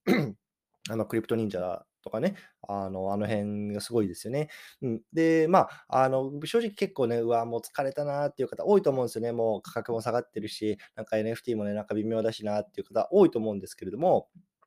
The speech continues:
まあね、あの、いよいよ、あの、来週からですか、ワールドカップ始まりますよね。皆さん、こう、どうですか？サッカーは見ますか？実はね、僕は、あの、学生の頃ね、まあ、サッカープレイしていて、社会人になってからもね、まあ、少し、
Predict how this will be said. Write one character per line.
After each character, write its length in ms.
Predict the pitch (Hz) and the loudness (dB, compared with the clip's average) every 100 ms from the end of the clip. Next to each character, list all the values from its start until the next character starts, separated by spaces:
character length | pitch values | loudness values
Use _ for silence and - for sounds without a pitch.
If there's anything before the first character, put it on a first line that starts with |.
| _ - - | _ -20 -4
ま 80 | 160 | 4
あ 20 | |
ね、 140 | 160 156 - - | 4 2 -6 0
あ 180 | 151 156 | 6 8
の、 280 | 156 151 156 | 8 8 10
い 40 | |
よ 120 | 214 | 10
い 20 | |
よ、 160 | 156 - 113 | 10 6 4
あ 60 | |
の、 100 | 113 | 6
来 240 | 110 139 156 | 6 6 4
週 240 | - 147 | 0 -2
か 80 | 143 | 0
ら 80 | 120 | 0
で 60 | |
す 80 | 92 | -2
か、 160 | - 95 | -4 0
ワ 120 | 113 | 2
ー 40 | |
ル 60 | 123 | 2
ド 80 | 131 | 0
カ 100 | 131 | -4
ッ 20 | |
プ 160 | - 98 | -4 -6
始 180 | 92 | -4
ま 120 | 107 110 | -2 -2
り 80 | |
ま 100 | 113 | -2
す 100 | 110 | -4
よ 60 | 98 | -4
ね。 180 | 113 127 | 0 0
皆 220 | 131 151 | -2 0
さ 100 | 127 | 0
ん、 40 | 104 | 0
こ 120 | 127 | 2
う、 40 | |
ど 80 | 135 | 4
う 60 | 127 | 4
で 80 | |
す 40 | - | 2
か？ 60 | |
サ 120 | - 151 | -8 -10
ッ 40 | - | -2
カ 100 | 107 | -2
ー 40 | |
は 60 | 98 | 0
見 80 | 127 | -2
ま 100 | 151 | -4
す 80 | |
か？ 180 | - 87 | -4 -10
実 200 | 127 - | -6 0
は 40 | 143 | 0
ね、 60 | |
僕 220 | 101 123 180 | 0 0 2
は、 160 | 170 - - 175 - | 2 0 -16 -12 -4
あ 220 | 151 147 | 0 0
の、 640 | 139 139 139 139 143 135 | 2 2 2 2 2 0
学 220 | - 147 - | -2 -4 0
生 80 | |
の 100 | 277 | -2
頃 160 | 269 160 | 2 0
ね、 140 | 104 | 0
ま 100 | 101 | -4
あ、 20 | 117 | -6
サ 100 | 143 | -6
ッ 20 | |
カ 100 | - | -6
ー 40 | - | -4
プ 120 | 127 | -2
レ 120 | 113 | -2
イ 40 | 98 | -2
し 40 | |
て 280 | - 98 98 | -6 -4 -4
い 80 | 101 | -6
て、 100 | 101 | -12
社 140 | - | -2
会 160 | 214 156 | 0 0
人 80 | |
に 60 | 113 | -2
な 80 | 107 | -6
っ 40 | |
て 80 | - | -8
か 80 | - | -10
ら 100 | 90 | -8
も 60 | |
ね、 140 | 107 120 | -6 -4
ま 100 | 135 | -4
あ、 20 | |
少 140 | - | -6
し、 100 | - | -18